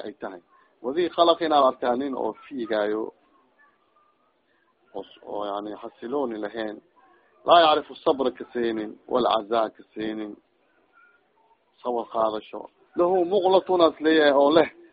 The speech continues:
Il oo abra ilmooheysa. Adarra oo dhibay biha al-bukaa, il shaas dhibay. Ooyinta dhibtay. Oo oodi-, ooyinta dhibay. Wa jismun mahiilun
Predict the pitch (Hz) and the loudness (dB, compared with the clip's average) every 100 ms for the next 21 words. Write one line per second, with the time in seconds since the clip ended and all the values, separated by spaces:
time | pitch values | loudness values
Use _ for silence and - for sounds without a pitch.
0 | _ _ _ 208 180 123 - 151 151 202 | _ _ _ 6 6 6 2 6 10 8
1 | 170 156 147 170 170 165 151 131 127 156 | 10 6 6 2 6 6 6 2 2 6
2 | 208 170 143 151 165 151 123 127 131 123 | 6 6 4 2 2 0 -2 -2 0 0
3 | 127 147 127 117 120 - 113 - - 101 | -2 4 4 4 -6 -4 -6 -6 -16 -14
4 | - - - 160 147 - - - _ 139 | -14 -8 -4 -2 -4 -12 -18 -20 _ -8
5 | 135 - _ _ _ _ - 123 - 190 | -8 -14 _ _ _ _ -8 -8 0 0
6 | 180 170 170 196 180 - - 113 101 - | 0 -2 0 0 -2 -8 -10 -8 -8 -12
7 | _ _ _ _ 101 113 202 - 147 160 | _ _ _ _ -12 -10 -10 -14 -8 -8
8 | 151 143 131 156 175 160 127 | -6 -8 -6 -2 -2 -2 -6